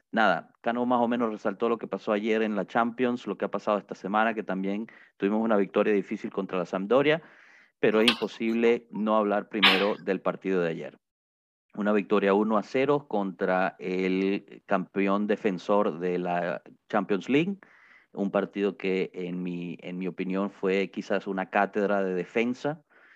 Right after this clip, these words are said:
Eh, en lo personal me encantó cómo el estadio reaccionaba a cada, eh, jugada defensiva, este, que, que se, que se, mm,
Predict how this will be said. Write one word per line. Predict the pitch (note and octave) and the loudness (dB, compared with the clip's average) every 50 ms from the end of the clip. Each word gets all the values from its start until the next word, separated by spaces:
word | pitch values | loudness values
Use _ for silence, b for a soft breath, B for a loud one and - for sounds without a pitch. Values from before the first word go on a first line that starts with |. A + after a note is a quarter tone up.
| b b b b _ | b b b b _
Eh, | - F2 F2+ F2+ F2+ F2 F2 E2+ E2+ F2 - - | -8 -4 -2 -2 0 0 -2 -4 -4 -6 -8 -6
en | - G2 | -4 0
lo | F#2+ F#2+ | 0 0
personal | F2 - F#2 - - G2 F#2+ G2 G2+ G2+ G#2 - | 0 -2 -6 -4 -4 -2 2 2 2 2 2 0
me | F#2 G2+ G2+ | -2 -2 -2
encantó | G2 F#2 - G2 F#2 F#2 F2 - G2+ G2 - | -2 -2 -2 -2 -2 -2 0 0 -2 0 0
cómo | A2+ G#2 G#2+ G#2+ | -2 0 0 0
el | G#2 G2 | 0 0
estadio | F#2 - - - G2+ F#2+ F#2+ F#2+ G2 G#2 G2+ | -2 -4 -2 2 2 4 4 2 2 2 0
reaccionaba | F#2 G2 G#2 G2 F#2+ - - - - G2+ F#2 F2+ F#2+ G2+ G2+ G#2 G#2+ A2 A#2 A#2+ A#2+ - _ _ - | 0 -2 -4 -6 -8 -8 -10 -4 -2 0 0 0 2 2 2 4 4 4 2 0 0 -4 _ _ -12
a | - F2+ | -12 -12
cada, | - - - G2 G2 G2+ G#2 G#2+ A2 A2+ - - - | -8 -2 0 0 2 2 2 2 0 0 -4 -10 -12
eh, | F#2 | -12
jugada | F2 - - A2 G2 F2+ G2 G2 G#2 G#2 | -10 -6 -4 -2 0 2 2 2 2 0
defensiva, | G2 F#2 - G2 F2 E2 - - A2 G#2+ G2+ G2+ G#2+ A2 A2 - - | -2 -4 -4 -6 -8 -8 -8 -6 -4 -2 0 2 2 0 0 -2 -6
este, | - F#2 D2+ _ _ - E2+ | -10 -12 -12 _ _ -12 -10
que, | - - F#2 D#2 - | -8 -6 -8 -8 -8
que | - - - | -10 -16 -16
se, | - - F2 F2 F2 E2+ E2 - | -12 -8 -8 -6 -6 -6 -8 -12
que | - - | -16 -16
se, | - - F2+ E2+ F2 F2 E2+ E2+ F2 E2+ E2+ E2+ E2+ | -10 -8 -6 -6 -6 -6 -8 -8 -10 -10 -12 -12 -14
mm, | E2+ - - | -14 -16 -20